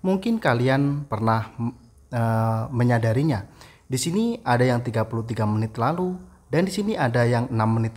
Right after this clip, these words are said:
lalu, tetapi yang enam menit lalu berada di bawah tiga puluh tiga menit yang padahal sudah terlebih dahulu membuat story ini. Jadi seperti ini teman-teman,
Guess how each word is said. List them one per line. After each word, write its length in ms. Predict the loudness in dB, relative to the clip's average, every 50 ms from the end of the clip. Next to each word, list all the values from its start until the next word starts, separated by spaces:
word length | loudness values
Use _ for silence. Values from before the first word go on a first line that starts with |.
| -2
lalu, 240 | -2 0 -2 -2 -6
tetapi 560 | -8 -8 -4 -4 -4 -4 -4 -4 -6 -6 -8 -14 -20 -20 -20 -20 _ -4
yang 320 | -2 -2 0 0 0 0
enam 160 | 2 2 2
menit 160 | 2 2 0 0
lalu 400 | -2 -4 -2 -2 -2 -4 -4 -6 -12 -8 -6
berada 400 | -2 0 0 0 0 0 -2 -2
di 80 | -2
bawah 560 | -2 -2 -2 0 0 0 0 0 -2 -6 -10 -8
tiga 240 | -4 -4 -4 -4
puluh 160 | -4 -8 -10 -8
tiga 240 | -8 -4 -2 0
menit 320 | 0 2 0 0 -2 -2 0
yang 320 | 0 2 2 2 0 -2 -4 -10 -18 -20 -20 -20 -20 -20 _ _ _ _ _ _ _ _ _ _
padahal 640 | -6 -4 -2 -2 0 0 0 2 2 2 2 2 0 -2 -2
sudah 560 | -2 -2 0 2 2 2 2 0 -2 -6 -8
terlebih 400 | -4 -2 -2 0 0 0 0 0
dahulu 400 | -2 -2 -2 -2 0 0 0 -2 -2
membuat 480 | -2 -2 -2 0 0 -2 -2 -4 -6 -10
story 500 | -16 -10 -6 -4 -2 -2 0 -2 -2 0
ini. 220 | 0 0 0 0 -4 -10 -18 -20 -20 -20 -20 -20 -20 -20 -20 _ _
Jadi 240 | -2 0 0 0 0
seperti 380 | -2 -2 -2 -2 -2 -2 0 0
ini 80 | 0 2
teman-teman, 560 | 2 0 0 0 0 -2 -2 -2 -4 -8